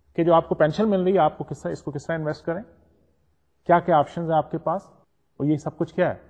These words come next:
these are your benefits, your organization is taking care of your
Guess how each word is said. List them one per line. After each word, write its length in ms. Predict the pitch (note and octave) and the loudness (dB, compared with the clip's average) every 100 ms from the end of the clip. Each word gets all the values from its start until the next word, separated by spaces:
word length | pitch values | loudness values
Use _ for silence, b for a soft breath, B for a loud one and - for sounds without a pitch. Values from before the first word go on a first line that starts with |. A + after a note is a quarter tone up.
| _ _ _ _ _ _ | _ _ _ _ _ _
these 220 | A2+ A2+ | -8 -4
are 60 | A#2+ | -4
your 100 | A#2+ D3 | -4 -4
benefits, 400 | C4 D3 - _ _ _ _ - | -6 -8 -12 _ _ _ _ -10
your 140 | A#2 B2+ | -4 0
organization 420 | B2+ C3+ D3 F#3 | 2 0 0 -2
is 60 | F3+ C#3 | -2 -4
taking 240 | - D#3+ | -6 -8
care 160 | D3+ D3+ | -4 -4
of 140 | D#3 | -4
your 100 | E3+ | -8